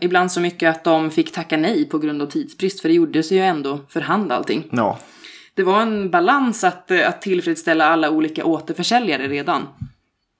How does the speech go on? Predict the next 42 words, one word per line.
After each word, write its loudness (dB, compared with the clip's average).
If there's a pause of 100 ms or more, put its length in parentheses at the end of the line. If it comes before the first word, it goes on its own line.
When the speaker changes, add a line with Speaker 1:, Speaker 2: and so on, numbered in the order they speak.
(100)
Speaker 1:
Så, 2
eh, -4 (140)
ja, -6 (140)
det 2
går 2
ju 2
sjukt -2
bra. 0 (200)
Speaker 2:
Ja, 2
det 4
får -2
man 4
ju 4
lov 2
att -2
säga. 2 (260)
Speaker 1:
Och -10
systrarna, 2
de 0
hade 0
väldigt -2
snarlik 0
stil 0
ändå, -2 (180)
Speaker 2:
Mm. 4
Speaker 1:
vill 4
jag 0
också -6
säga. -2
För -2
Speaker 2:
Just 2
Speaker 1:
att, 0
Speaker 2:
det. 4
Speaker 1:
eh, -2 (600)
ja, -4 (420)
det -2
är 0
inte 0
alltid -2
jättelätt -8
att -6
se 0